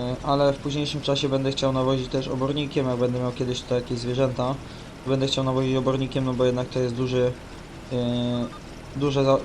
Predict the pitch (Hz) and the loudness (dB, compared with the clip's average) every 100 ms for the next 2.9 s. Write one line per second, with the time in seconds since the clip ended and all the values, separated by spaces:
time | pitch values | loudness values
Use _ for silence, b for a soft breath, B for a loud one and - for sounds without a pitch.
0 | 127 143 139 135 - 151 131 120 - 123 | 0 2 4 4 2 0 0 -2 -4 -4
1 | 127 143 139 127 - 139 143 143 - 147 | 0 4 4 4 0 -4 0 0 2 0
2 | 139 143 139 135 143 - 139 135 135 | 2 0 0 0 -2 0 2 2 2